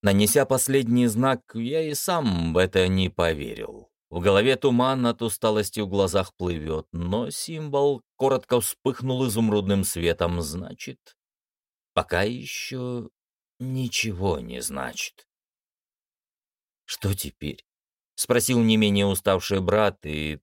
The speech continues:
так лишним весом не блистающий, а тут вообще похудевший и осунувшийся, лицом на покойника похожий. «Теперь?» самое сложное.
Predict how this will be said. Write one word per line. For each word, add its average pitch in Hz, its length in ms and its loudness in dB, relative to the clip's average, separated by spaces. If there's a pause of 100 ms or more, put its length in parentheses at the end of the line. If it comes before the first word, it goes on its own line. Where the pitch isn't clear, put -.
так 127 280 0 (100)
лишним 117 560 0
весом 104 400 0
не 98 100 0
блистающий, 90 960 -4 (280)
а - 100 0
тут 185 180 -2
вообще 151 380 0
похудевший 117 680 -2
и 113 80 2
осунувшийся, 87 1040 -2
лицом 143 500 -2
на 139 120 -2
покойника 82 800 -4
похожий. 58 840 -14 (1200)
«Теперь?» 80 560 -10 (800)
самое 80 400 -8
сложное. 65 760 -6